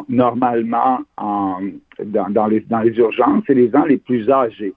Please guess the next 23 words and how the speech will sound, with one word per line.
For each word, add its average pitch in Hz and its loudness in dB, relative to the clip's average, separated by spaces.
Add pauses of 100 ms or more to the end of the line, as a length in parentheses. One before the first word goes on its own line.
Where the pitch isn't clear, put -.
Et 117 -6
les 120 -6
gens 131 -2
avec 135 -4
qui 117 -10
j'étais, 127 -4
c'est 127 -10
des 107 -6
gens 139 -2
qui, 107 -8 (120)
qui, 104 -4
des 101 -2
jeunes 135 0
familles 113 0
qui - -20
sont 110 -6
tannés 127 2
des 127 4
mesures 104 0
et 120 0
qui - -10
se 156 0
battent 131 -2